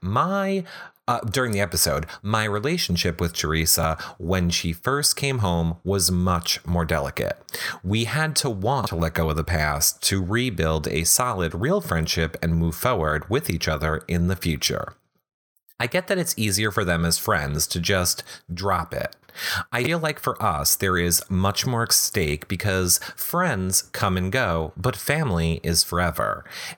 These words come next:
And our family is finally in a good place. What annoyed me was Jacqueline's paranoia when Dolores and I were talking by the pool and then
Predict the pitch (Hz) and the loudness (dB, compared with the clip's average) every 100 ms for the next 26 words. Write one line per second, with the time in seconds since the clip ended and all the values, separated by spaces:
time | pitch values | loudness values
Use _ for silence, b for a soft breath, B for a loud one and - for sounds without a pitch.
0 | - 87 - 123 202 - 82 80 80 80 | -4 -4 -2 0 0 0 0 2 2 0
1 | - 76 80 - - 110 123 76 73 69 | -2 0 2 2 0 0 2 0 -2 -2
2 | 65 - 87 85 82 78 - 85 - - | -6 -2 0 2 0 -2 -2 -2 0 2
3 | - - _ _ - B B B 107 135 | 2 0 _ _ -8 B B B -2 0
4 | 151 165 214 139 98 95 90 90 - 90 | 2 0 0 0 0 2 2 2 0 0
5 | 120 120 143 143 139 - 120 101 90 107 | 0 0 -2 -2 0 0 0 2 2 2
6 | 85 76 76 - 90 82 80 104 120 - | 2 0 0 2 2 2 0 0 2 2
7 | 101 90 87 - 87 80 82 82 78 80 | 2 0 0 0 -2 0 0 2 2 -2
8 | 80 151 104 87 85 101 151 143 117 | -2 0 2 0 0 -2 0 0 -2